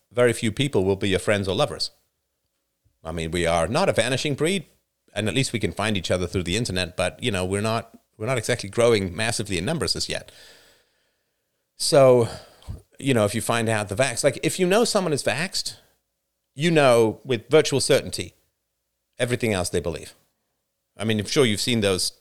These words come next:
polls where, you know, people who are vaccinated are, like, really keen on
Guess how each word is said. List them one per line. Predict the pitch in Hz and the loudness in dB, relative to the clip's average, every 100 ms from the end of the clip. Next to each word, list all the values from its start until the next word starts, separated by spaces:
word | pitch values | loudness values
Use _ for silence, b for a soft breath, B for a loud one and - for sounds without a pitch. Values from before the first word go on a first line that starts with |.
| _ | _
polls | - 113 123 120 - | -2 2 2 0 -6
where, | 123 98 95 | -2 0 0
you | 95 | -2
know, | 104 90 - B B | -4 -6 -10 B B
people | 147 139 | -4 0
who | 127 | 2
are | 104 | 2
vaccinated | 107 113 - 123 127 104 | 2 -2 -2 0 0 0
are, | 95 | 0
like, | 90 - b b b | 0 -6 b b b
really | 113 147 131 | 2 4 4
keen | - 123 107 92 - | 0 0 0 -2 -4
on | 95 92 85 | -2 -2 -4